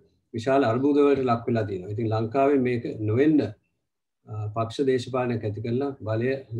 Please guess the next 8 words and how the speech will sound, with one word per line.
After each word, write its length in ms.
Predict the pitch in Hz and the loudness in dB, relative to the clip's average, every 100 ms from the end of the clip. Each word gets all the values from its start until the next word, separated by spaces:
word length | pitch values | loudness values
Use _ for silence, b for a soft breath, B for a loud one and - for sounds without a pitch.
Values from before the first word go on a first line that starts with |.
| 120 _ _ _ _ | -12 _ _ _ _
අ, 60 | 110 104 | -10 -10
ප්‍රජාතන්ත්‍රවාදී 840 | 95 - 110 127 143 135 135 127 123 | -8 -6 -2 0 0 2 2 2 0
බලය 260 | 113 120 | -2 0
ලබා 300 | 117 107 113 | 0 0 -2
දෙන්න 200 | 117 120 | 0 0
අවශ්‍යයි 400 | 107 110 110 113 | 0 -2 -4 -6
කියලා 280 | 107 113 113 - _ _ _ _ | -6 -6 -8 -12 _ _ _ _
එතුමාගේ, 1080 | - 113 107 113 110 110 110 113 113 120 110 | -12 -10 -6 -4 -2 -4 -6 -4 -2 -2 -6